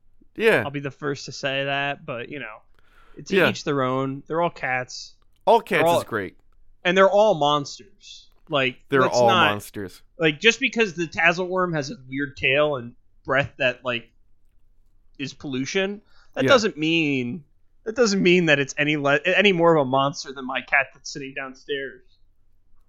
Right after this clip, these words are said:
Speaker 1: Yeah. My cat found a new way to knock stuff off of things. She started
Speaker 2: Hmm.
Speaker 1: doing it with her, her tail instead of her paws.
Speaker 2: Oh, that's clever.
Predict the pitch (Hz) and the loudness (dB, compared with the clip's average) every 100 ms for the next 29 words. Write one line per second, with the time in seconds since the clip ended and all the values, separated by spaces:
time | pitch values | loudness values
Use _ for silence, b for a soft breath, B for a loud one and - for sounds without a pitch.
0 | _ _ _ _ _ - _ 143 143 139 | _ _ _ _ _ -20 _ 2 2 2
1 | 127 _ - 165 185 208 175 185 151 127 | -4 _ -2 0 2 0 2 2 2 0
2 | 131 123 113 107 107 - - 104 104 98 | 0 0 0 -2 -2 -4 -4 -2 -2 -2
3 | 113 - 101 98 - - _ - - _ | -6 -8 -10 -10 -18 -20 _ -20 -20 _
4 | - 143 143 156 151 156 151 127 127 113 | -8 -4 2 2 2 0 0 -2 0 -2
5 | - 123 113 - 107 117 113 - 117 107 | -4 -6 -6 -4 -4 -4 -6 -6 -6 -4
6 | 101 - 113 98 110 - _ _ _ _ | -6 -4 -2 -2 -4 -10 _ _ _ _
7 | - - 160 170 156 - 147 139 123 107 | -14 0 4 4 2 -4 -4 -2 -4 -10